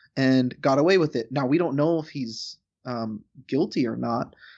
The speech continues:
but at the same time, I'm not gonna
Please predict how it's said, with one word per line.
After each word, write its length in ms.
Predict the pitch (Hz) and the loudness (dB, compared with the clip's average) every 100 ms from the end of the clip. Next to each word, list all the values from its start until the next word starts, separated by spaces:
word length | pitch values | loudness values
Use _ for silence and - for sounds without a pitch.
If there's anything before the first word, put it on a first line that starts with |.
| _ | _
but 240 | 131 139 - | 2 4 4
at 120 | 151 | -2
the 60 | 135 | 0
same 300 | - 170 143 | 2 2 2
time, 300 | 151 156 147 | 2 4 4
I'm 160 | 127 | 4
not 240 | 135 139 - | 2 -2 0
gonna 640 | 143 135 127 123 120 | 0 2 2 0 0